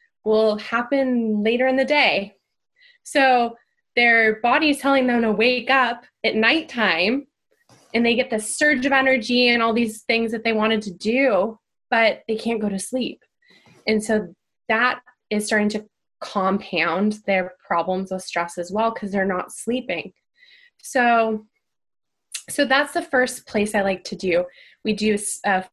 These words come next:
four-point salivary cortisol. So we just take a saliva sample at four points during the day, um, spaced out evenly, and we record that, that curve and see what that looks like. So that gives us a ton of information.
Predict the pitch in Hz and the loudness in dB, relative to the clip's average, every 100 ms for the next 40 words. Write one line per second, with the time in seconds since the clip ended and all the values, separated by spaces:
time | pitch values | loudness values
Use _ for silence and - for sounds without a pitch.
0 | _ _ 202 - 214 208 220 202 - - | _ _ -8 -2 -2 0 -2 -2 -6 -4
1 | 185 180 185 175 175 - - 175 170 - | -2 0 0 0 -2 -6 -6 -6 -6 -8
2 | 214 214 - 185 185 185 - 185 185 214 | -10 -8 -4 -4 -4 -8 -12 -14 -12 -12
3 | - 196 196 190 202 214 202 202 190 190 | -10 -2 -2 -2 -4 -4 -4 -2 -2 -2
4 | - 190 - 202 202 - 202 - - 208 | -4 -10 -6 -4 -4 -4 -4 -6 -8 -4
5 | 196 190 170 175 180 190 _ _ _ _ | -2 -2 -2 -2 -2 -6 _ _ _ _
6 | - 165 165 - 202 185 - 202 - 190 | -6 -6 -6 -4 -2 -2 0 -2 0 -2
7 | 202 226 269 381 - _ _ 190 196 196 | 0 0 0 -2 -6 _ _ 0 2 0
8 | 196 190 190 180 180 - 185 - - 190 | -2 -4 -2 -2 -4 -8 -8 -8 -2 -2
9 | 185 180 156 - _ _ _ - 208 - | 0 -2 -4 -4 _ _ _ -4 -4 -4
10 | - 294 180 - 196 190 202 190 202 - | -2 0 -2 -4 -6 -4 -4 -2 -2 -2
11 | 277 - - 220 - - 220 220 220 208 | -4 -2 -4 -4 -10 -4 0 0 0 -2
12 | 220 214 208 208 190 175 175 170 165 175 | -2 -4 -2 0 0 -2 -4 -10 -10 -12
13 | - 202 208 | -12 -14 -14